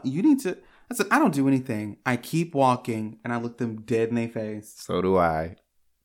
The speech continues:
Speaker 2: Sometimes I have two people kinda, like, beep the horn or do stuff in the car, and I just point to the stop sign like, "You don't see it?"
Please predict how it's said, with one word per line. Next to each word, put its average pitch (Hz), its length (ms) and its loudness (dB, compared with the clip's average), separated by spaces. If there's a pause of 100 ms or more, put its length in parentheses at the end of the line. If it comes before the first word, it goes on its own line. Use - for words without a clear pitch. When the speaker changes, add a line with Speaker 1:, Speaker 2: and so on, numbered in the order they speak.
(540)
Speaker 2:
Sometimes 151 400 0
I 123 80 4
have 139 200 0
two 120 180 -4
people 110 220 -6
kinda, 92 240 0
like, 85 220 0
beep 98 180 -8
the 98 60 -8
horn 95 280 -4
or 85 60 -6
do 82 140 -8
stuff 90 220 -4
in 87 120 -4
the 82 60 -12
car, 87 260 -2
and 85 80 -2
I 87 80 2
just 87 160 -10
point 85 160 -8
to 87 80 -18
the 82 80 -14
stop - 280 -8
sign 80 180 -6
like, 80 260 -8 (720)
"You - 80 -10
don't 95 160 -6
see 110 320 -8 (880)
it?" - 260 2